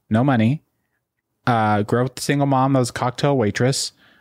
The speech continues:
uh, no friends or anyone, no cousin, no uncle that I'm like, 'Oh, they're successful.' I'm coming in with nothing. I didn't even know how to tie a tie. My first day of the office,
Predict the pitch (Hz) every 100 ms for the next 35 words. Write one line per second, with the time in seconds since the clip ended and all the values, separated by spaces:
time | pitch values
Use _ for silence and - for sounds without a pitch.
0 | _ _ 120 113 110 98 82 65 87 101
1 | 117 127 139 143 147 147 147 139 - -
2 | 107 117 139 147 139 127 120 113 110 98
3 | 110 143 156 156 139 107 135 - 147 147
4 | 156 147 139 143 143 143 147 135 131 131
5 | 123 156 175 175 202 117 - 110 - 123
6 | 131 139 180 208 196 185 160 123 110 110
7 | 101 110 120 160 - 92 85 - - -
8 | - - 139 202 190 180 156 135 117 135
9 | 120 101 - 143 104 90 - 139 135 -
10 | 170 165 160 156 165 165 139 131 135 117
11 | 123 151 208 214